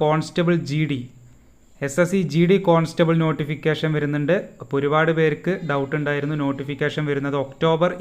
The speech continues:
ഇരുപത്തഞ്ചിനാണ്. അപ്പോൾ ഈ ഒരു ഡേറ്റ് ചെറിയൊരു വ്യത്യാസം മാത്രമേ വരുള്ളൂ.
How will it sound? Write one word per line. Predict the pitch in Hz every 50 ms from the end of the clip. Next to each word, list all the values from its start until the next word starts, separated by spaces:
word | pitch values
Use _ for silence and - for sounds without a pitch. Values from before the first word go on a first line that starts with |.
| 147
ഇരുപത്തഞ്ചിനാണ്. | 135 123 139 147 156 151 - 165 165 151 165 156 147 139 135 151 190 214 220 - - - - _ _ - - _ _ _ _ _ _ _ _
അപ്പോൾ | - - 185
ഈ | 202
ഒരു | 208 226 214
ഡേറ്റ് | 214 214 220 214 220 -
ചെറിയൊരു | 170 165 180 202 214 220 233
വ്യത്യാസം | 220 220 220 208 190 - 190 190 185
മാത്രമേ | 180 175 175 175 170
വരുള്ളൂ. | 156 143 147 160 185